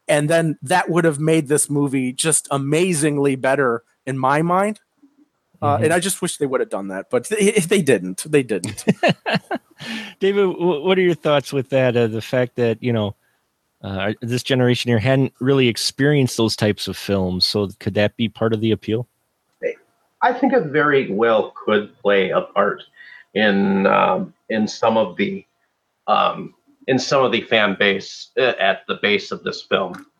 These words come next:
Speaker 2: Mm-hmm.
Speaker 3: Uh, but, um, I believe that a lot of them do know some of the films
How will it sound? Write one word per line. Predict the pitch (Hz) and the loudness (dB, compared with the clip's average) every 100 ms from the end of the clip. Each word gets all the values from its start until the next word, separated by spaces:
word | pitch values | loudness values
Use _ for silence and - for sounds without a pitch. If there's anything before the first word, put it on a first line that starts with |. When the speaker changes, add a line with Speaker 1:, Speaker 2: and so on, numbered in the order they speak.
| - | -10
Speaker 2:
Mm-hmm. | 98 92 90 - 113 | -10 -10 -12 -4 2
Speaker 3:
Uh, | 110 98 | 2 2
but, | 113 110 - 113 | -2 -2 -4 -2
um, | 98 95 95 92 - _ _ _ _ - | 0 0 -2 -10 -20 _ _ _ _ -2
I | 139 | -2
believe | 131 156 - 135 | 0 0 0 0
that | 135 | -2
a | 123 | -2
lot | 107 104 110 | -2 0 0
of | 95 101 | -2 -4
them | 101 98 95 - | -4 -4 -6 -10
do | 98 101 98 82 80 | -8 -6 -6 -8 -10
know | 101 98 98 98 98 - _ - | -6 0 0 0 -2 -4 _ -8
some | - 107 | 0 2
of | 104 | 2
the | 110 | 2
films | 113 110 110 107 - | 2 2 2 -2 -8